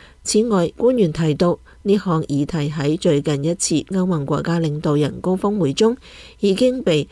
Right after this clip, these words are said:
斯洛伐克同羅馬尼亞等國提出。對此，烏克蘭農業政策及食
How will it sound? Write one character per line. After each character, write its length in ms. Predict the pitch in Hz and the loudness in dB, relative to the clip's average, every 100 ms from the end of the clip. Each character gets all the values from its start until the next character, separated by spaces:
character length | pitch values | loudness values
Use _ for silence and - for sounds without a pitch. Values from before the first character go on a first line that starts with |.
| - | -10
斯 200 | - 240 | 0 2
洛 160 | 202 131 | 2 0
伐 220 | - 147 | -4 -4
克 220 | 170 190 | -2 -4
同 240 | 190 165 - | -2 -6 -4
羅 180 | 147 | -6
馬 180 | 143 147 | -4 -4
尼 240 | 165 160 143 | -2 -2 -2
亞 200 | 156 156 | -2 -2
等 320 | 160 143 160 | -4 -6 -4
國 180 | 170 - | -4 -4
提 180 | 185 131 | -4 -4
出。 240 | - 180 - - - - - - | -2 -2 -4 -10 -20 -20 -14 -2
對 160 | 165 | -2
此， 180 | 165 - 143 151 - | 0 0 0 0 -2
烏 120 | 247 | -2
克 160 | 285 302 | 0 0
蘭 280 | 233 156 151 | 0 0 -2
農 160 | 143 | -2
業 100 | 143 | -2
政 300 | - 180 165 | 0 0 -2
策 180 | 165 180 160 | -2 -4 -4
及 80 | 160 - | -6 -6
食 240 | - - | -8 -4